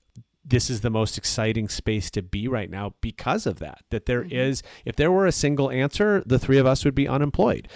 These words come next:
Speaker 2: <laughs>
Speaker 1: because everybody would do it and we'd be done. Uh, so
Speaker 2: Yep.
Speaker 1: that to me is what, what excites me about it.
Speaker 2: Very good. Very cool. Well, this was so great. Thanks so much for being a part of this. Congratulations on the book,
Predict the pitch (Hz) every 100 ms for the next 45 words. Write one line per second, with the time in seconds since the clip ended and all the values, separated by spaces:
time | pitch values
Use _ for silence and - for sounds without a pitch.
0 | - - - - 135 131 113 117 123 127
1 | 127 131 123 226 262 190 190 196 233 302
2 | 110 95 - - - - - 123 120 143
3 | 135 151 185 - 151 131 120 104 110 98
4 | - _ 104 - 110 98 - 92 - 87
5 | 64 - _ _ _ _ _ _ _ 185
6 | 175 175 165 156 147 _ _ 214 233 247
7 | 214 240 202 170 190 226 285 330 247 -
8 | - 294 311 285 262 196 - 240 269 -
9 | 262 269 277 - 240 233 214 233 233 220
10 | 254 - 202 208 220 233 233 226 233 214
11 | 214 196 175 220 339 -